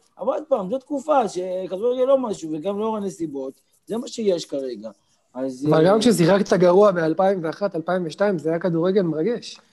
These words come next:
Speaker 1: אבל תשכח שהיה קהל במגרשים, וכשהיה, היה, היה גם לפעמים שחקנים, מה להם, בשביל מה לשחק, לפחות, אתה יודע,
Speaker 2: הנה,
Speaker 1: היה
Speaker 2: היום שלחת לנו את הזה עם פיטר אמולה. וואלה, זה...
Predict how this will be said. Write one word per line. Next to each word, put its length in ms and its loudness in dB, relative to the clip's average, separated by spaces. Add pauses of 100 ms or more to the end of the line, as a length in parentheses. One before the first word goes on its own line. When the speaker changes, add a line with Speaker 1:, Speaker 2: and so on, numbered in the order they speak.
(280)
Speaker 1:
אבל 120 0
תשכח 380 -2
שהיה 160 -4
קהל 180 -2
במגרשים, 720 -4 (240)
וכשהיה, 500 -4
היה, 300 -2
היה 320 -2
גם 180 -4
לפעמים 320 -6 (100)
שחקנים, 480 -4
מה 100 -4
להם, 120 -4
בשביל 200 -8
מה 100 -4
לשחק, 320 -6 (200)
לפחות, 320 -2
אתה 80 -2
יודע, 180 2
Speaker 2:
הנה, 240 8
Speaker 1:
היה 80 8
Speaker 2:
היום 240 6
שלחת 340 2
לנו 200 6
את 80 2
הזה 640 -2
עם 140 -4
פיטר 340 -4
אמולה. 360 -2 (200)
וואלה, 340 2
זה... 200 0